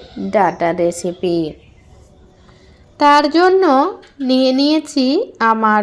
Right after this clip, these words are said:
পরিমাণ মতো কচি সজনে ডাঁটা। এরপর এগুলো কেটে ধুয়ে পরিষ্কার করে নেব। এগুলো একদম কচি ডাঁটা, তাই খোসা ছাড়ানোর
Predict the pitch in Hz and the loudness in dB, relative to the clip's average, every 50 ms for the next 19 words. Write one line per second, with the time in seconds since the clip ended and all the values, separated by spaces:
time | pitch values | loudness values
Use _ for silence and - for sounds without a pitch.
0 | 214 214 - - 254 254 254 262 269 269 285 294 294 294 294 294 302 311 320 330 | -2 -6 -4 0 0 0 0 0 -2 0 2 2 2 2 2 0 0 0 0 -2
1 | 320 320 - 214 220 233 285 - - - - _ _ - - 233 226 214 - 220 | -2 -2 -2 0 0 0 0 -2 -4 -10 -20 _ _ -4 -2 -2 0 0 -2 -4
2 | 214 - 226 220 220 214 208 247 240 226 202 208 277 453 - - _ _ _ _ | -4 -4 -4 -4 -4 -4 -4 -6 -4 -4 -2 -2 -4 -6 -8 -12 _ _ _ _
3 | - 196 190 185 175 165 165 165 - - 165 165 160 160 - - _ _ _ _ | -14 -8 -4 -2 -2 -2 -2 -4 -4 -2 -2 -2 -2 -4 -10 -16 _ _ _ _
4 | _ _ _ _ _ _ _ _ _ _ _ _ _ _ _ - 285 330 349 359 | _ _ _ _ _ _ _ _ _ _ _ _ _ _ _ -4 -2 0 0 0
5 | 359 370 403 392 349 294 285 359 - - - _ _ _ _ _ - 254 262 262 | 0 0 2 2 4 4 2 0 -2 -8 -18 _ _ _ _ _ -2 0 0 0
6 | 240 262 269 254 247 220 233 311 466 - - - _ - - 240 240 240 - 269 | 0 0 0 0 0 0 -2 -2 -4 -6 -10 -20 _ -6 -4 -2 -2 0 0 -2
7 | 262 262 269 294 311 277 247 233 269 339 453 - - _ _ - 233 208 180 170 | -2 -2 -2 -2 0 0 0 0 0 -2 -6 -10 -18 _ _ -4 -4 -2 -2 -4
8 | 175 - - - 185 175 170 175 170 - 175 170 175 175 175 175 170 170 175 - | -6 -8 -8 -4 -2 -2 -2 -4 -4 -4 -4 -4 -4 -4 -6 -6 -6 -6 -4 -4
9 | 175 165 165 160 156 160 - _ _ _ _ _ _ _ _ _ _ _ _ _ | -2 -2 -2 -4 -4 -6 -10 _ _ _ _ _ _ _ _ _ _ _ _ _
10 | _ _ _ _ _ _ - - - 339 349 339 370 392 381 370 311 311 349 415 | _ _ _ _ _ _ -6 -2 -2 0 0 2 2 2 4 4 4 2 2 0
11 | 508 - - - 262 269 269 254 247 247 - 262 269 269 254 262 - 254 247 247 | -2 -4 -4 -2 0 0 -2 -4 -4 -4 -2 -2 -2 -2 -4 -4 -2 -2 -2 -2
12 | 240 269 269 254 269 269 269 269 269 233 220 233 269 381 466 - - _ - 214 | -4 -4 -2 0 0 0 0 0 0 -2 0 0 -2 -4 -6 -10 -12 _ -2 0
13 | 202 196 196 196 196 196 196 - - - 220 226 220 269 262 262 254 - - 262 | 2 2 2 2 0 -2 -6 -10 -8 -6 -6 -4 -4 -4 -4 -4 -4 -4 -2 0
14 | 254 262 269 277 277 277 247 233 247 | 0 2 2 0 0 0 -2 -2 -4